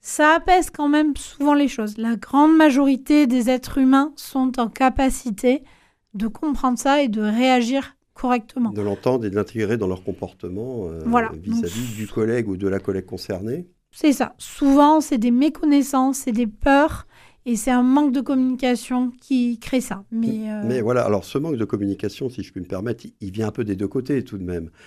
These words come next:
Speaker 2: Parce que la personne en situation de handicap peut avoir peur de communiquer là-dessus parce qu'elle a peur d'être jugée comme quelqu'un qui va, euh, ralentir le, le fonctionnement, en tout cas qui va nuire au fonctionnement de l'équipe.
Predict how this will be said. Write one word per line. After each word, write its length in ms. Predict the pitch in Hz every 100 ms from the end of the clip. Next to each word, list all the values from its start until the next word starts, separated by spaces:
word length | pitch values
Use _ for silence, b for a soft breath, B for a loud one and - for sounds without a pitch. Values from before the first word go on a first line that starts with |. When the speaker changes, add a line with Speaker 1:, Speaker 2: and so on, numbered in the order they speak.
| b
Speaker 2:
Parce 180 | - -
que 80 | 110
la 120 | 92
personne 560 | 92 101 - 113 95 80 _ _ -
en 80 |
situation 480 | 98 95 101 92 95
de 80 | 87
handicap 380 | 82 90 139 143
peut 80 | 104
avoir 280 | 92 95 -
peur 280 | 185 180
de 100 | 82
communiquer 540 | 87 107 101 101 98 104
là-dessus 320 | 95 - 90
parce 160 | 98 -
qu'elle 160 | 90
a 60 | 87
peur 220 | 110 90
d'être 180 | 92 90
jugée 560 | 95 98 95 104 113
comme 400 | - 107 95 90 82 _
quelqu'un 340 | 101 92 117
qui 240 | 110 - 98
va, 280 | 90 87 82
euh, 220 | 82 80
ralentir 760 | 85 98 92 92 - 104 104 90
le, 420 | 85 82 85 85
le 180 | 85 87
fonctionnement, 600 | 95 92 - 95 107 101
en 60 |
tout 100 | 90
cas 200 | 92 104
qui 120 | -
va 140 | 95 98
nuire 280 | 135 170 120
au 60 |
fonctionnement 500 | 101 107 - 110 107
de 80 | 101
l'équipe. 440 | 110 - 196 190